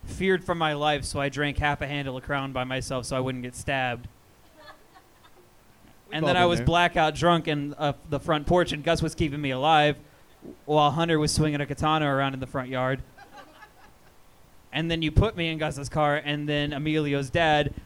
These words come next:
Speaker 1: managed to perfectly, with precision aim, spray me with a garden hose,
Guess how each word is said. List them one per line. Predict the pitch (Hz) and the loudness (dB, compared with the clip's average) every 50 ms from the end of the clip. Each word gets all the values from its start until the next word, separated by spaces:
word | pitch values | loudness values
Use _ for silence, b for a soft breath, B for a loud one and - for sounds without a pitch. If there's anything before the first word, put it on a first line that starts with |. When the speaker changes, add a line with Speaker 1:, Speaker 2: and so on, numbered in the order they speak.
| - - - | -18 -16 -8
Speaker 1:
managed | 151 156 160 160 160 165 165 - - | -4 -2 0 0 2 2 2 0 0
to | - 156 | -2 -4
perfectly, | - - - - 175 185 185 - 180 175 160 - 165 156 147 139 135 | 0 2 2 4 2 0 0 -2 -4 -4 -4 -4 -4 -2 -2 -2 -2
with | 135 139 147 143 - | -2 -4 -4 -4 -4
precision | - 160 151 - - - 185 180 160 151 170 165 160 | -4 -4 -4 -4 -4 -2 -2 -2 -2 -2 -6 -6 -6
aim, | 175 170 160 156 147 147 135 - - - - | -4 -4 -2 -2 -2 -4 -6 -10 -14 -20 -14
spray | - - - - - - 143 165 180 | -8 -8 -6 -4 -2 -2 0 0 0
me | 185 180 180 | -2 -2 -4
with | 175 170 147 | -4 -2 -4
a | 147 131 | -4 -4
garden | 139 143 147 160 170 160 151 | -2 -2 -2 -2 -4 -6 -6
hose, | 143 147 135 131 127 123 127 127 - - | -6 -6 -6 -6 -6 -6 -8 -10 -12 -14